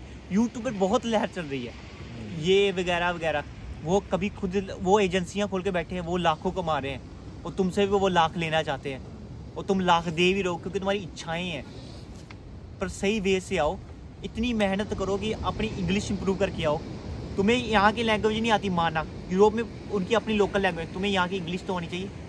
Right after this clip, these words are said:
Speaker 1: तुम कम्युनिकेशन, communicate कर सको लोगों उसके साथ। तुम कम्युनिकेशन करोगे, ये एक बारी समझाएंगे, दूसरी बार तुम्हें go कह देंगे, go। ये ज़्यादा chance नहीं देते, India के जैसा हिसाब नहीं है।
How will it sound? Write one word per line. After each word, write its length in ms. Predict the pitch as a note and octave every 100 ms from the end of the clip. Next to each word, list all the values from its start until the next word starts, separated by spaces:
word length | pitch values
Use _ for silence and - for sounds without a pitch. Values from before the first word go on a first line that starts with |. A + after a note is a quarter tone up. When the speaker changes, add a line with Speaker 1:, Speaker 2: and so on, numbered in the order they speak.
| - - - -
Speaker 1:
तुम 100 | F3+
कम्युनिकेशन, 580 | G3 F#3 F3 G3 G3+ G3 -
communicate 480 | G3+ G3 G3+ G#3+ -
कर 120 | G3
सको 220 | F#3 F3+
लोगों 260 | F3 D#3 D3
उसके 260 | - D#3+
साथ। 560 | D3 A#2 - - - -
तुम 120 | A3
कम्युनिकेशन 500 | A3 G3 F#3+ G#3 G#3+
करोगे, 300 | G#3 G3+ G3+
ये 200 | E3+ G#3
एक 180 | G#3 G3+
बारी 140 | G#3
समझाएंगे, 440 | G#3 F#3+ F3+ F3 G3+
दूसरी 320 | E3+ E3 F#3
बार 80 | F3+
तुम्हें 240 | F3 D#3+
go 180 | D#3+ F3
कह 100 | D3
देंगे, 200 | C#3+ D3+
go। 140 | C#3 B2 - - - - - -
ये 80 | E3+
ज़्यादा 280 | D#3 E3 F3+
chance 340 | F#3+ E3+ E3+
नहीं 100 | G3
देते, 220 | F3 - A#2 F3
India 240 | D#3 G3
के 60 | F#3
जैसा 200 | F3+ F#3+
हिसाब 320 | F#3 D#3+ E3
नहीं 180 | F3+
है। 100 | F#3